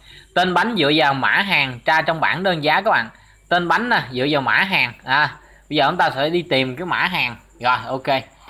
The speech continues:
Bằng. Cái này thì không có, có khó gì hết đó. Đầu tiên chúng ta lấy hai ký tự đầu. Bằng. À, đầu tiên chúng ta sẽ V L, V L chúng ta táp một cái, V lookup nguyên cái bảng này. Rồi.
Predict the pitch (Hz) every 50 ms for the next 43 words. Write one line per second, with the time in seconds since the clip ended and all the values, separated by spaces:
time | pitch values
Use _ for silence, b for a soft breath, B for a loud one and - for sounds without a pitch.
0 | B - - 139 143 139 120 - - _ _ - - - - - 214 190 165 143
1 | 156 143 160 165 196 240 240 190 - - - - 220 226 247 254 233 - 226 226
2 | 254 254 208 165 175 208 226 - 165 196 208 196 185 165 143 151 151 180 180 190
3 | 208 185 180 185 220 220 214 180 170 202 190 151 143 147 143 131 131 127 120 -
4 | B B B B B B B B B B - 143 139 139 143 135 - - - _
5 | _ _ - - - - 143 156 165 170 170 165 165 156 151 185 190 214 220 220
6 | - - 165 190 185 208 196 190 180 170 151 139 139 135 131 123 131 156 165 160
7 | 147 139 131 131 139 156 180 165 - 151 196 196 185 156 170 180 190 170 180 175
8 | 185 202 190 - 233 208 185 196 190 175 160 208 190 123 120 151 196 202 170 131
9 | 117 - - - - _ _ - - - 135 135 127